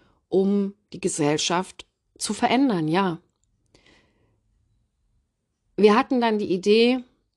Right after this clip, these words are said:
mit einem Extra-Account Me Too Germany eine Kampagne zu starten, wo man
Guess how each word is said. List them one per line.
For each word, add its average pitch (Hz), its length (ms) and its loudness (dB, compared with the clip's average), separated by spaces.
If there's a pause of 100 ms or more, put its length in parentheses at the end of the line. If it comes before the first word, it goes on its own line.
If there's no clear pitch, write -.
(140)
mit 208 180 -2
einem 185 220 0
Extra-Account 214 1000 -2
Me 190 140 -4
Too 180 180 -6
Germany 233 720 0 (1600)
eine 196 200 2
Kampagne 208 520 0
zu 247 160 -6
starten, 214 720 -2 (120)
wo 180 480 -4
man 180 480 -4